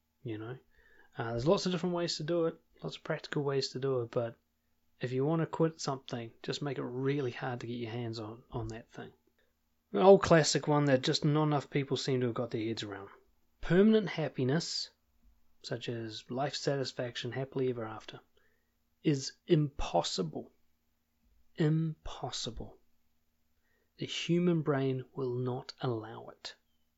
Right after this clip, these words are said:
From the basic premise that you cannot have one single emotion constantly, you cannot feel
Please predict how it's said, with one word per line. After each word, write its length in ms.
From 300
the 80
basic 440
premise 420
that 120
you 140
cannot 420
have 240
one 320
single 440
emotion 460
constantly, 680
you 100
cannot 300
feel 480